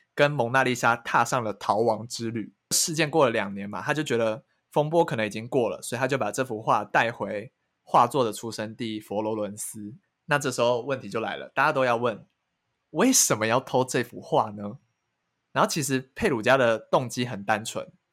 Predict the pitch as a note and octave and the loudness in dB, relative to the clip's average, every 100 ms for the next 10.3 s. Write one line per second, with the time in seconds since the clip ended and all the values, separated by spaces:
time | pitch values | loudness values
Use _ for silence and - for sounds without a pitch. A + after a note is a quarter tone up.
0 | _ _ _ G3+ G#3 G#3+ D#3+ A2+ A2+ A2 | _ _ _ -2 4 4 4 4 4 2
1 | A#2 - _ _ _ _ - C3 C3 D3 | -2 -10 _ _ _ _ 0 2 2 2
2 | E3 D#3+ A#2+ D3 A#2+ A#2+ G2+ A2+ A#2+ A#2+ | 2 2 -2 2 2 0 -4 0 2 2
3 | A#2 _ C#3+ D3 A#2+ A#2 A2+ F#2 _ _ | -2 _ 0 4 6 4 -4 -10 _ _
4 | _ A2+ C3 A2+ - A2+ A2+ - A#2+ A2+ | _ -6 -4 -4 0 0 0 -6 -8 -10
5 | G#2+ - G2+ G#2 A#2 A#2 B2 A#2 A2 G2+ | -12 -12 -14 -8 -4 -2 -2 -2 -2 -6
6 | G#2 A2 A2 G#2+ G2 G2+ - _ _ _ | -8 -8 -8 -10 -12 -14 -14 _ _ _
7 | _ _ _ _ G#3+ G3 E3+ F#3 D3 B2 | _ _ _ _ 0 4 4 6 4 2
8 | E3+ E3 E3+ F3+ _ _ _ _ _ - | 4 4 2 -6 _ _ _ _ _ -6
9 | A#2+ A2 D#3+ E3+ A#2+ C#3+ B2+ - B2 C3 | -4 0 2 2 0 -2 -4 0 -2 0
10 | C3 G#2+ | -4 -6